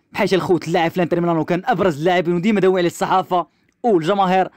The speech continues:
للاسف مع باريس سان جيرمان كثره النجوم والتالق ديال ميسي واللاعبين الهجوميين خلى حكيمي يتنسى ولا لاعب عادي للاسف، بحيث السيد قالها. واحد اخر ضارب دي ماريو ميسي، بحيث قال: "لا اعرف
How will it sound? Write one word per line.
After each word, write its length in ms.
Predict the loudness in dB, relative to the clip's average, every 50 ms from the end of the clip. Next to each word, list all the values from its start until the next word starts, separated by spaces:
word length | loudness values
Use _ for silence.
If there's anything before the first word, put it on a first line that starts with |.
| _ _ _ _ -10 -6
للاسف 460 | -2 -2 0 0 0 -2 -2 -4 -4
مع 120 | -4 -4
باريس 280 | -2 0 0 0 0 0
سان 100 | 0 0
جيرمان 380 | 0 0 2 2 2 0 0
كثره 280 | -2 -2 -2 -2 -2 -2 -2
النجوم 420 | 0 0 0 2 2 0 0 -2 -4
والتالق 480 | -6 -2 0 2 4 4 4 2 0
ديال 160 | -2 -2 0
ميسي 400 | 0 0 -2 -2 -2 -4 -6 -6 -6 _ _ _ _ _ _ _ _ -2 0
واللاعبين 500 | 2 4 4 4 2 2 0 0 2 2
الهجوميين 540 | 2 2 2 2 0 0 0 0 -2 -4 -6
خلى 320 | -6 -4 -4 -2 -2 -2
حكيمي 360 | 0 -2 -2 -2 -2 -2 0 0
يتنسى 400 | 0 -2 -2 -2 0 -2 -2 0
ولا 180 | 2 2 4 4
لاعب 280 | 4 4 2 0 0 0
عادي 440 | 2 2 2 2 0 -2 -4 -6 -8
للاسف، 520 | -10 -6 -4 -4 -2 -2 -4 -4 -4 _ _ _ _ _ _ _ _ -6
بحيث 200 | -4 -4 -2 -2
السيد 280 | -4 -2 -2 -2 -2
قالها. 440 | -2 0 0 2 2 2 0 -2 -4 _ _ _ _ _ _ _ _ _ _ _ _ -4
واحد 260 | -2 0 0 0 -2
اخر 200 | -2 -4 -4 -2
ضارب 300 | -2 0 -2 -2 -2 -4
دي 120 | -4 -2 0
ماريو 280 | 0 0 0 0 0
ميسي، 260 | -2 -4 -4 -4 -6
بحيث 260 | -6 -4 -6 -6 -6 -6
قال: 260 | -6 -4 -4 -4 -8 _ _ _ _ _ _ _ _ _ _ _ _ _ _ -12 -6 -2
"لا 380 | 0 0 0 0 -2 -2 -2
اعرف 240 | -2 -2 -4 -4